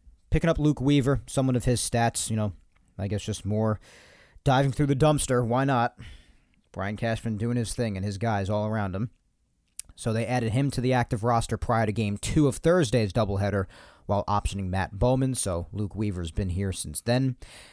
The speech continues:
And also, by the way, when it comes to the kids, why not add another? Everson Pereira. Some might have noticed that he hasn't been in the lineup since Thursday's five nothing loss to Boston in Game one of that doubleheader.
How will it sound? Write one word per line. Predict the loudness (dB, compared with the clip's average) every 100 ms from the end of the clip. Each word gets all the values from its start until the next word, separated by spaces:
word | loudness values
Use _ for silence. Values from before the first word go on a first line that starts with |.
| -14 -2
And | 2
also, | 4 4 4
by | 6 6
the | 4
way, | 4
when | 4
it | 0
comes | 0 0 0 -2
to | -2
the | -2
kids, | 2 2 2 0 -2
why | -4 -2
not | 0 0
add | 0
another? | 2 2 0 -2 -6 -20 -20 -20 -8 2
Everson | 2 4 2 2
Pereira. | 2 4 4 6 6 2 -4 -14 _ -20 -12
Some | 0 2 4
might | 4
have | 6
noticed | 4 4 4
that | 4
he |
hasn't | 4 4 2
been | 2
in |
the | 2
lineup | 2 2 2 0
since | -2 -2
Thursday's | 2 2 4 2 0
five | 0 2 2
nothing | 0 0 0
loss | 2 0 0
to | 0
Boston | 2 4 2 0
in | -4 -2
Game | -4 -2
one | -2 -4
of | -2
that | -4 -2
doubleheader. | -2 -2 -2 -2